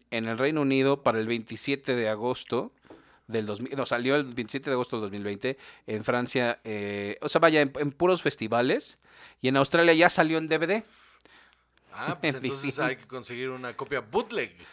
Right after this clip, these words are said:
Speaker 1: Ajá, y en Alemania viene, este, a las salas de cine,
Speaker 2: Y
Speaker 1: pues,
Speaker 2: aquí
Speaker 1: ahí
Speaker 2: nadie, aquí no va a llegar ningún,
Speaker 1: Nunca,
Speaker 2: o sea,
Speaker 1: pero
Speaker 2: aquí
Speaker 1: hay que buscarla
Speaker 2: sí, pirata, aquí,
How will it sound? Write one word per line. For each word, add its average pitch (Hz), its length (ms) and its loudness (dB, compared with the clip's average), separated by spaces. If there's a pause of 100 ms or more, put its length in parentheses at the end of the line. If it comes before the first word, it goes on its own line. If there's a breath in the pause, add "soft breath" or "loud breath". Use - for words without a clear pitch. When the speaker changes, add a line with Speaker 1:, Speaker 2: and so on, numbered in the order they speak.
(160 loud breath)
Speaker 1:
Ajá, 127 560 -2 (300 soft breath)
y 120 80 -2
en 120 120 2
Alemania 143 680 4
viene, 123 640 -2
este, 95 600 -10
a 95 80 -8
las 98 200 -12
salas 101 260 -6
de 101 80 -10
cine, 156 240 -6
Speaker 2:
Y - 20 -6
Speaker 1:
pues, 147 200 -2
Speaker 2:
aquí 165 120 -2
Speaker 1:
ahí 165 60 -2
Speaker 2:
nadie, 156 320 -2
aquí 151 260 -6
no 147 100 -6
va 131 100 -2
a - 20 -8
llegar 113 260 -6
ningún, 165 420 0
Speaker 1:
Nunca, 170 380 6
Speaker 2:
o 113 60 -6
sea, 139 160 -4
Speaker 1:
pero 151 240 8
Speaker 2:
aquí 156 100 10
Speaker 1:
hay 180 100 6
que - 120 0
buscarla 147 640 6
Speaker 2:
sí, - 80 -6
pirata, 143 200 -2
aquí, 127 80 0